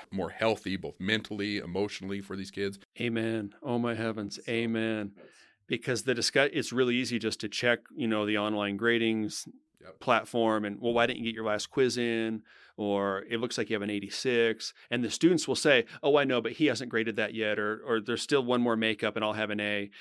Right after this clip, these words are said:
Speaker 2: as if that's our goal.
Speaker 1: Yeah.
Speaker 2: And, you know,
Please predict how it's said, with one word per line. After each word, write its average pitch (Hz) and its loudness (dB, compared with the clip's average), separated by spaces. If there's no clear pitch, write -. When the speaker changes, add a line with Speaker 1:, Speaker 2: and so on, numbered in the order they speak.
Speaker 2:
as 131 0
if 170 0
that's 120 0
our 101 0
goal. 92 -4
Speaker 1:
Yeah. 69 -18
Speaker 2:
And, 117 -2
you 156 0
know, 139 0